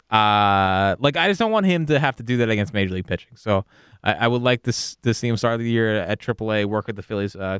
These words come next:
coaching staff down there, and, and kinda go from there and, and hopefully get this thing right, because I don't think working on a rework swing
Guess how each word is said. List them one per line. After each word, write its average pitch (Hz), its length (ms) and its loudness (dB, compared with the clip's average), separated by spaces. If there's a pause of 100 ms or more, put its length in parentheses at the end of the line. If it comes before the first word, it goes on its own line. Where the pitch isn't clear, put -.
coaching 113 260 -2
staff 104 260 -4
down 95 220 -10
there, 151 340 -2
and, 107 220 -6 (400)
and 123 120 -4
kinda 214 220 0
go 151 140 0
from 127 160 -6
there 123 200 0
and, 120 140 -4
and 117 160 -6
hopefully 165 380 -2
get 131 140 -4
this 120 140 -18
thing 113 160 -4
right, 104 260 -2
because 135 200 -6
I 151 60 0
don't 190 180 -8
think 143 480 -6 (420)
working 180 460 -2
on 131 640 -6
a 113 120 -2
rework 127 640 -4
swing 104 720 -6